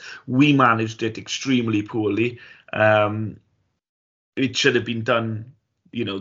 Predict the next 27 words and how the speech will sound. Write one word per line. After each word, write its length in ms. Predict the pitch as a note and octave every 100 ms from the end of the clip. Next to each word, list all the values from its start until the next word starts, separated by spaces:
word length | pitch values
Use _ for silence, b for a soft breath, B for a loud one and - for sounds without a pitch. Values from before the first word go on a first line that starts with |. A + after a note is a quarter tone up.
| A2
just 280 | - B2 -
after 180 | A2+ A2+
the 100 | A2+
playoff 340 | B2+ D3+ A2
final, 300 | - G#2+ G2+ G2+
really, 340 | A2+ G#2 G2
after 180 | G#2+ A2
we, 200 | A2 -
the 140 | G#2 G#2+
tran-, 500 | C3 A#2 - B2 B2
what 160 | G#2+
we 100 | B2
heard 220 | A#2 A#2
about 220 | A2 G#2 G2
afterwards. 600 | A2 - G#2 F#2+ A2 B B B B -
Um, 520 | A2+ A2 A2 A2+ A2 -
it 120 | A#2+
should 140 | B2+
have 60 | A#2+
been 140 | A#2
done 180 | A#2+ A#2
and 80 | A#2
dusted 340 | A#2+ A#2+ A2+
right 160 | A2+ -
there 160 | A#2
and 100 | A#2
then. 300 | B2 G#2 F#2+